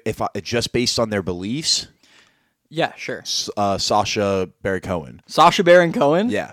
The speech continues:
Speaker 1: without a
Speaker 2: Wow.
Speaker 1: doubt.
Speaker 2: I was
Speaker 1: Without a
Speaker 2: not
Speaker 1: doubt.
Speaker 2: expecting that. Why?
Speaker 1: So, so if, if you look at what
Speaker 2: He, I, I think that he would either be really, really bad or really, really good for foreign policy.
Speaker 1: I think he'd be amazing. I,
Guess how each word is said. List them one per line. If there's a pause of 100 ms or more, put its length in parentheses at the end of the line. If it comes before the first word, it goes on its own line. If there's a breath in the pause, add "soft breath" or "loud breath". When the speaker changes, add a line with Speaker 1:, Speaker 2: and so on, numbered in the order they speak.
Speaker 1:
without
a
Speaker 2:
Wow.
Speaker 1:
doubt.
Speaker 2:
I
was
Speaker 1:
Without
a
Speaker 2:
not
Speaker 1:
doubt.
Speaker 2:
expecting
that.
Why?
Speaker 1:
So,
so
if,
if
you (200)
look
at
what
Speaker 2:
He,
I,
I
think
that
he
would
either
be
really,
really
bad
or
really,
really
good
for
foreign
policy.
Speaker 1:
I
think
he'd
be
amazing.
I,